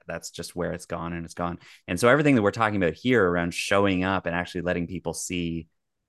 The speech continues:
all of it, as it were, in an intentional way and letting go of the shame, but also recognizing the shame is there.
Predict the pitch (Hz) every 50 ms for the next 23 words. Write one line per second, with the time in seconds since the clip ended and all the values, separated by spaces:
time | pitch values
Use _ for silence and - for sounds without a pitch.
0 | _ _ _ _ _ _ _ _ _ _ _ _ - 98 107 131 123 104 87 73
1 | 85 80 80 85 104 - - - - - - _ _ _ _ _ _ _ - 87
2 | 92 92 69 73 80 80 80 85 101 120 131 - _ - 92 90 90 87 87 85
3 | 85 - - - 110 101 - - 113 113 98 98 95 87 90 90 87 78 78 80
4 | 98 131 160 - _ _ _ _ _ _ _ _ _ _ _ _ _ _ _ _
5 | _ _ 95 92 90 87 95 101 107 107 104 98 90 95 98 101 98 90 90 87
6 | - - 92 90 90 90 85 90 87 90 95 92 - - 85 78 78 85 101 127
7 | - 95 87 85 82 80 82 82 78 80 80 80 82 - - 87 82 80 80 82
8 | 80 78 82 101 107 110 87 85 85 92 107 127